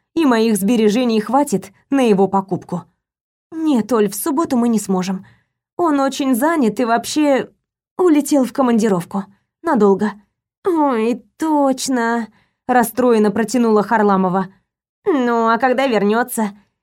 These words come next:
Неужели не сможет выделить для нас пару часиков?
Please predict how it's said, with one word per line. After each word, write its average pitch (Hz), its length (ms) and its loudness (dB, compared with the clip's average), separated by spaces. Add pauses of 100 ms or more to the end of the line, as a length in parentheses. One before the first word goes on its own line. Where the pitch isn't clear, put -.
(100)
Неужели 320 540 2
не 269 160 0
сможет 269 400 0
выделить 247 500 0
для 247 200 0
нас 254 240 0
пару 269 280 2
часиков? 180 560 -6